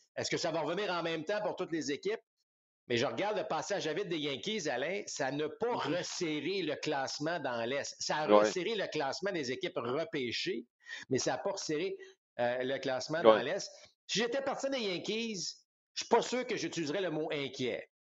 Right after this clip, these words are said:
Speaker 1: Euh, tu sais,
Speaker 2: Mm-hmm.
Speaker 1: je me dirais, c'est normal, on pouvait pas maintenir le rythme des trois premiers mois, là. Ça pouvait pas tenir, là, ça a pas de bon
Speaker 2: Mm-hmm.
Speaker 1: sens sur une longue saison. Là, ce qui est, ce qui est intéressant pour les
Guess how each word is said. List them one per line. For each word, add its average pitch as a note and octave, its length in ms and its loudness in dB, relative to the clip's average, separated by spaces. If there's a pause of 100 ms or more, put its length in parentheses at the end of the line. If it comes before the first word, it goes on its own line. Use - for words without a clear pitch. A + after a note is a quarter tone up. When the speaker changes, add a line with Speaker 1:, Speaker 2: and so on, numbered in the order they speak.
(100)
Speaker 1:
Euh, A#2 680 0
tu E3 100 -2
sais, F3+ 60 0
Speaker 2:
Mm-hmm. G#2+ 160 2
Speaker 1:
je B2 100 4
me B2+ 100 -2
dirais, C3+ 480 -2 (140)
c'est E3 280 -2
normal, F3 560 0
on D3+ 100 -2
pouvait F3+ 200 -2
pas G#3 120 0
maintenir D#3 360 -2
le C#3 80 0
rythme B2+ 240 -2
des A#2+ 100 -2
trois B2+ 180 -2
premiers A2+ 300 -2
mois, G2+ 240 -2
là. D#2+ 80 -10
Ça - 160 -8
pouvait G#2 220 -2
pas C#3 140 -2
tenir, D3 340 -2
là, C#3+ 120 -2
ça A#2+ 120 -6
a G#2 40 -2
pas A2+ 120 2
de G#2+ 80 2
bon A#2 100 0
Speaker 2:
Mm-hmm. A2 60 -4
Speaker 1:
sens D#3 180 -4
sur A#2+ 140 -4
une A#2 80 -4
longue A#2+ 180 -4
saison. B2+ 540 -2 (800)
Là, C3+ 260 2
ce - 60 -8
qui D3 60 -2
est, C3+ 60 -4
ce - 120 -10
qui D3 100 0
est C#3+ 140 -2
intéressant D#3 500 -2
pour E3+ 100 -2
les D#3 60 0